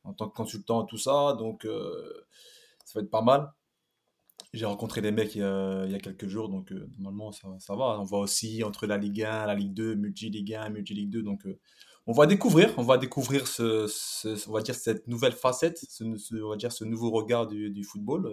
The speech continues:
Et c'est bien, avec R M C aussi en parallèle.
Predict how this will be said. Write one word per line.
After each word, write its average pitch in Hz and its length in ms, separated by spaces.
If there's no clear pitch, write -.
Et 95 320
c'est - 140
bien, 247 160
avec 120 220
R 117 100
M 113 100
C 117 160
aussi 113 160
en 107 80
parallèle. 107 480